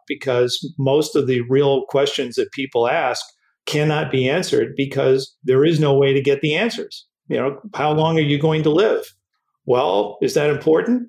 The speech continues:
Yeah, <laughs> it sure is, because you can either stretch it or you can really just, you know, well,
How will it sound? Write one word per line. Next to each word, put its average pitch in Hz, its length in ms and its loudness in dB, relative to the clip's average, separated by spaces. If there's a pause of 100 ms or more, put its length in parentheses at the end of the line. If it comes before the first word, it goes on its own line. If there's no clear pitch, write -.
Yeah, 160 680 0
<laughs> - 60 -10
it 202 360 -2
sure 208 480 0
is, 240 480 2
because 139 500 -2 (360)
you 160 140 0
can 165 160 -2
either 160 280 2
stretch 165 400 0
it 233 260 0
or 156 160 4
you 156 180 0
can 143 180 -4
really 147 580 2
just, 135 380 -4
you - 120 -2
know, 110 220 -8 (560)
well, - 360 -4